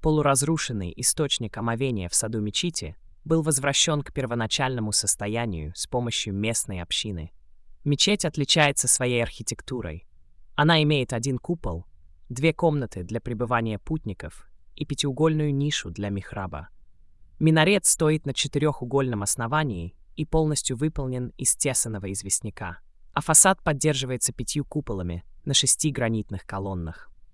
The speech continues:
Вход в мечеть украшают два окна и каллиграфия шейха Хамдуллы,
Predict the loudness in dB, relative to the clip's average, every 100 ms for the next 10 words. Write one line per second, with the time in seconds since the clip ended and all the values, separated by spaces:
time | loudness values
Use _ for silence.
0 | -18 -4 0 0 0 0 2 2 0 -8
1 | -8 -2 2 4 2 2 2 4 2 -2
2 | -6 -8 -12 -10 -4 2 2 6 6 4
3 | 0 -2 0 0 -2 -4 -6 -4 -4 -4
4 | -4 -8